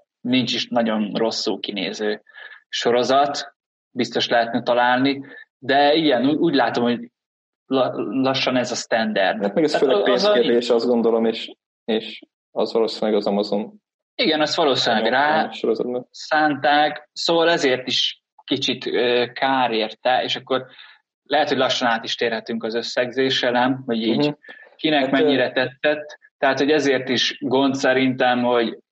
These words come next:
Speaker 1: ilyen tök jól nézett ki, de hát igen,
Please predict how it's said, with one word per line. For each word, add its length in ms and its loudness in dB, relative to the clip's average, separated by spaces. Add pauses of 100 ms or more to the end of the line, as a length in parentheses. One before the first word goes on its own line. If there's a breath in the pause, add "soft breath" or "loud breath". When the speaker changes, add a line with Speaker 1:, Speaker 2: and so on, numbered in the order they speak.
(100)
Speaker 1:
ilyen 420 0
tök 220 0
jól 180 4
nézett 500 0
ki, 360 -2 (580)
de 460 2
hát 280 0
igen, 420 -2